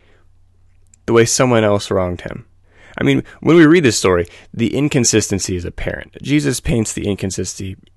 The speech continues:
inconsistency pretty, pretty, uh, pretty clearly. Okay, he was forgiven, and now he's not gonna forgive. That's crazy. This guy's nuts. And yet, so often,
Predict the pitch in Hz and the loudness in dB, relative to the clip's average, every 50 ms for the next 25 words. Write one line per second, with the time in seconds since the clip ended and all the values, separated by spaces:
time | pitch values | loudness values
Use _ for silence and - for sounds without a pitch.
0 | _ _ _ 110 110 107 - 110 98 - - 107 95 - - 95 90 - - 98 | _ _ _ -4 -4 -2 -2 -4 -6 -4 -4 -4 -4 -4 -6 -8 -8 -8 -10 -10
1 | 98 - - - - 147 139 131 120 107 101 - - - - - 131 123 110 98 | -12 -12 -12 -8 -4 -2 -2 0 0 -2 -4 -6 -10 -16 -8 -6 -4 -4 -4 -6
2 | - _ - _ _ _ - - - - - - - - _ - - 131 110 - | -8 _ -20 _ _ _ -16 -12 -10 -10 -10 -10 -12 -14 _ -10 -10 -10 -10 -10
3 | - - 202 104 101 98 95 - - - - - _ _ _ _ _ _ _ - | -6 -4 -2 0 0 0 -2 -4 -8 -12 -14 -16 _ _ _ _ _ _ _ -10
4 | - 104 - 104 92 104 113 107 - - - - - 104 101 101 101 98 95 101 | -10 -8 -10 -12 -12 -10 -12 -14 -14 -14 -14 -6 -4 -4 -4 -4 -6 -6 -8 -10
5 | - _ - - - - - 101 98 98 95 95 95 90 - _ _ _ - - | -12 _ -20 -20 -20 -14 -12 -12 -10 -8 -8 -8 -10 -10 -12 _ _ _ -12 -12
6 | 101 95 - 98 92 90 - 92 - - - - 101 95 117 135 123 123 120 123 | -12 -10 -10 -12 -12 -12 -12 -14 -14 -14 -12 -12 -8 -6 -6 -6 -4 -4 -6 -6
7 | - - - 170 170 131 - - - - 107 104 - 131 131 127 120 131 143 123 | -6 -4 0 2 2 2 0 -2 -8 -10 -10 -2 0 2 2 2 2 0 -2 -4
8 | 90 - - - - - _ _ _ _ _ _ _ _ _ _ _ _ _ _ | -4 -8 -14 -16 -16 -18 _ _ _ _ _ _ _ _ _ _ _ _ _ _
9 | _ _ _ _ 147 139 131 135 127 147 175 165 156 - - _ - - _ - | _ _ _ _ -2 0 0 2 2 2 0 0 -2 -4 -8 _ -20 -20 _ -12
10 | - - - - - - - - - 107 107 117 139 135 - 98 92 92 104 - | -10 -2 0 2 2 2 0 0 -4 -4 -2 -2 -2 -2 -4 -6 -6 -6 -10 -14